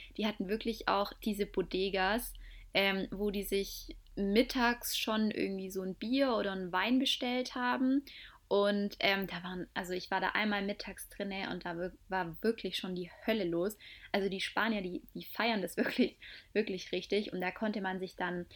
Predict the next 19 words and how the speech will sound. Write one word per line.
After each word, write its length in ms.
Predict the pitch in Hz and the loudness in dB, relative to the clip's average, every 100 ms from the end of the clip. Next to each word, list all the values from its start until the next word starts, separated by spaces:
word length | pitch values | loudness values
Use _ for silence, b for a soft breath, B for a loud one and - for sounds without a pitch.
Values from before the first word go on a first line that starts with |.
| B - | B -10
diese, 180 | 180 | 0
ähm, 640 | 185 175 175 - 185 170 170 | 2 4 2 0 -2 -4 -4
kleinen 480 | 196 180 180 180 | 0 0 0 0
Bocadillos, 760 | 175 185 196 180 233 277 294 - | -2 -2 -4 0 4 6 4 0
heißt 240 | 262 269 262 | -4 -2 -6
es, 120 | 254 | -6
kaufen. 440 | - 240 247 240 | -4 -4 -2 -2
Das 140 | 202 - | -4 -4
sind 120 | 190 | -6
so 100 | 185 | -6
belegte 420 | 180 175 220 190 | -4 -4 -4 -6
Brötchen, 560 | - 196 226 - 226 220 B B B | -2 -2 -2 -2 -4 -4 B B B
ähm, 300 | 185 185 185 | 2 2 0
egal 300 | - 185 202 | -4 2 2
ob 100 | 208 | 2
mit 180 | 180 165 | 0 -8
Käse 640 | - 226 240 - 226 220 - | -4 -2 0 0 0 0 0
oder 300 | 180 175 175 | -2 -2 -2
mit, 400 | 175 170 - | -2 -4 -6